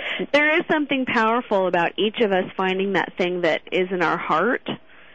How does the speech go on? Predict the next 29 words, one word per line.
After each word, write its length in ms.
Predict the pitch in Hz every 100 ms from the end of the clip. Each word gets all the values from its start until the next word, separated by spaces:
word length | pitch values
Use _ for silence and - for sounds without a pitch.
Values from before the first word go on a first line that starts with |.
| -
that 140 | 202 196
thing 180 | 214
that 100 | 208 190
we 140 | 185
love 340 | 175 175 180 185
to 100 | -
do, 460 | 180 185 175 175 202 - - - -
and 240 | 208 208 - -
knowing 800 | 214 220 262 320 208 85 65 190
that 160 | 185
when 180 | 208 208
we 320 | 220 277 330 220
do 260 | 233 220 175 160
that, 680 | 185 151 - - - - - - - - - - -
we 280 | 233 254 254
give 160 | 262 254 -
to 80 |
the 120 | 202 185
world 300 | 175 165 160
in 80 |
a 60 | 160
profound 720 | - 175 160 - 156 147 151
way, 500 | 156 143 117 107 151 - - - -
that 100 | 196
we 160 | 247
do 400 | 208 196 262 277
contribute 520 | - 254 - 202 175
to 140 | 180 -
others 380 | 160 156 139